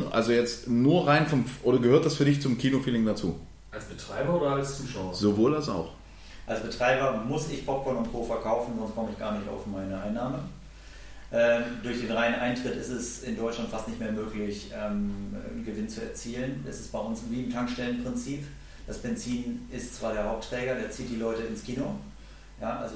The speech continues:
Speaker 3: das Benzin zieht die Leute ins Kino, aber am Ende kommt der Nebenumsatz, der über den Shop gemacht wird, ist ganz, ähm, nennenswert und, und entsprechend für den, ähm, Gewinn des Ladens am Ende des Tages. Also ich muss es machen.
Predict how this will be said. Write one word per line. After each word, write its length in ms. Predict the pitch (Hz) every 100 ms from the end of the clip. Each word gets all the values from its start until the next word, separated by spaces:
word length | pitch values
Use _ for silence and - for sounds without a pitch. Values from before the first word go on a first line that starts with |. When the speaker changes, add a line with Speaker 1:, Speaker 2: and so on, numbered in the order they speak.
| 104
Speaker 3:
das 180 | 104 -
Benzin 400 | 123 123 135 135
zieht 140 | 135
die 40 | 120
Leute 200 | 127 127
ins 180 | 120 123
Kino, 360 | 127 139 147 143 -
aber 520 | - 107 104 104 - -
am 100 | 104
Ende 200 | 120 120
kommt 200 | - 113
der 80 | 101
Nebenumsatz, 760 | 107 127 - 120 107 101 - - - - - -
der 140 | 107
über 100 | 107
den 120 | 104
Shop 240 | 101 127 -
gemacht 320 | 104 98 101 -
wird, 240 | 104 - - - - - -
ist 160 | - 123
ganz, 380 | 120 127 - 120
ähm, 840 | 117 113 110 110 107 104 104 101 - 113
nennenswert 480 | 113 117 - 110 110
und, 200 | 104 101
und 140 | 110
entsprechend 440 | 104 - 104 110 101
für 220 | 110 104
den, 400 | 104 101 101 101
ähm, 580 | 101 101 98 98 92 92 - - - - - - - 127
Gewinn 260 | 113 113
des 160 | 113 -
Ladens 300 | - 85 -
am 120 | - -
Ende 180 | -
des 120 | - -
Tages. 320 | 101 110 -
Also 140 | 117
ich 100 | 113
muss 220 | 113 139 143
es 140 | -
machen. 240 | 151 156